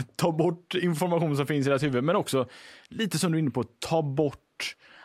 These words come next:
ansvar som de har idag eller aktiviteter som tar deras tid.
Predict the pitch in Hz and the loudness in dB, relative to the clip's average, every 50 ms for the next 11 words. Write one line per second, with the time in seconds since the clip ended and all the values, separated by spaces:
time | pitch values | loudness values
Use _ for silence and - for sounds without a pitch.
0 | - _ _ _ - - 175 180 143 120 110 - - - 147 156 185 175 - 190 | -20 _ _ _ -4 -2 -2 0 0 0 0 -2 -2 0 0 0 0 0 0 -2
1 | 180 180 170 147 151 135 123 120 117 117 117 101 98 101 113 - - 156 - - | -2 -2 -2 0 0 0 2 2 2 2 2 2 2 0 0 0 -2 -4 -4 -2
2 | - 170 156 156 - - 185 156 127 113 - 151 143 - 160 151 - 156 131 120 | -4 -2 -2 -2 -2 -2 0 0 0 0 -2 -2 -2 -2 -4 -2 0 0 0 0
3 | 113 110 123 127 120 - - - 190 196 160 110 95 87 | 0 -2 -2 -2 -4 -6 -4 -4 -2 0 0 -2 -4 -6